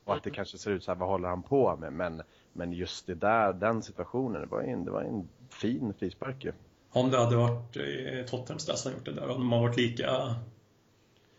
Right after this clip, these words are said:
Speaker 1: Då,
Speaker 3: Sen
Speaker 1: då,
Speaker 3: har
Speaker 1: jag
Speaker 3: reflekterat på
Speaker 1: tror,
Speaker 3: samma
Speaker 1: då,
Speaker 3: sätt.
Speaker 1: då, då, då tror jag att jag hade reagerat på något
Speaker 3: Ja,
Speaker 1: annat.
Speaker 3: jag tror det är samma med mig också <laughs> faktiskt, att det,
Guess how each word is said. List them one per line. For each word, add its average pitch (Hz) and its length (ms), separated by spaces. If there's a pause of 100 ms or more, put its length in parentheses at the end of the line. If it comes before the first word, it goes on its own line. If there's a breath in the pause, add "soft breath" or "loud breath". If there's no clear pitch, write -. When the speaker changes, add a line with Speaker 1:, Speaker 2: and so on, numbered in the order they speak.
(320 soft breath)
Speaker 1:
Då, 113 140
Speaker 3:
Sen 120 220
Speaker 1:
då, 131 80
Speaker 3:
har 135 140
Speaker 1:
jag 151 180
Speaker 3:
reflekterat 131 380
på 170 60
Speaker 1:
tror, 147 120
Speaker 3:
samma 117 120
Speaker 1:
då, 156 160
Speaker 3:
sätt. 147 140
Speaker 1:
då, 160 160
då, 143 300
då 185 80
tror 175 200
jag 135 80
att 117 80
jag 113 100
hade 104 240
reagerat 117 440
på - 100
något 117 140
Speaker 3:
Ja, 127 280
Speaker 1:
annat. 127 280
Speaker 3:
jag - 100
tror 127 160
det 123 60
är 123 40
samma 117 200
med 113 100
mig 113 260
också - 260
<laughs> 135 40
faktiskt, - 300
att 107 120
det, 113 160